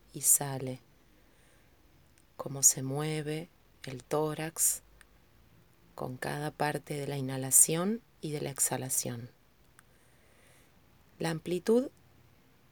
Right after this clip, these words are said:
tiene que ser fluida y natural. En esta oportunidad no vamos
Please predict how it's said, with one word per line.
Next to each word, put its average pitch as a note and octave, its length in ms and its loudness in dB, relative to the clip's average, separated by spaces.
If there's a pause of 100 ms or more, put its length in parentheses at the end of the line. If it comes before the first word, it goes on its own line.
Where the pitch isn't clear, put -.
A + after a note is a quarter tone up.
(200)
tiene E3+ 320 -2
que D#3 100 -8
ser F3 400 4 (240)
fluida F3 600 0
y F#3+ 80 0
natural. C3+ 640 -4 (1400)
En C#3+ 100 -4
esta C#3 200 -2
oportunidad D3 840 -2 (380)
no C#3+ 260 -4
vamos C#3+ 560 4